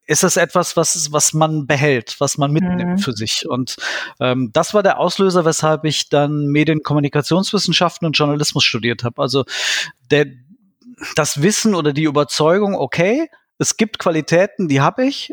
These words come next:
Speaker 1: und jetzt versuche ich die einfach mal irgendwie in Richtung eines Berufes zu, zu biegen. Und ich habe dann während des Studiums gemerkt, okay, ja,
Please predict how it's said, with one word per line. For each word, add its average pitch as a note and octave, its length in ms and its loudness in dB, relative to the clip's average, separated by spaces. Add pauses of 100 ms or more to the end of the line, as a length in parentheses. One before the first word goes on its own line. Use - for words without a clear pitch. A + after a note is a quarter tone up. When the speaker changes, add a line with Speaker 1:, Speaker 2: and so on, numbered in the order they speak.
Speaker 1:
und E3 200 0
jetzt E3 200 0
versuche E3+ 320 0
ich F3 100 -2
die D3+ 120 2
einfach D3+ 280 0
mal D#3+ 220 2
irgendwie D#3+ 540 0 (380)
in D#3 140 2
Richtung D#3+ 380 2
eines D3+ 220 -2
Berufes D#3 680 0
zu, C3 360 0 (300)
zu D3+ 200 -2
biegen. C#3 500 0 (440)
Und C#3 260 2
ich - 80 -2
habe E3+ 120 0
dann D#3+ 200 0
während E3 240 2
des D#3 100 2
Studiums G3 460 0
gemerkt, E3+ 340 0
okay, E3 260 0
ja, F3+ 300 2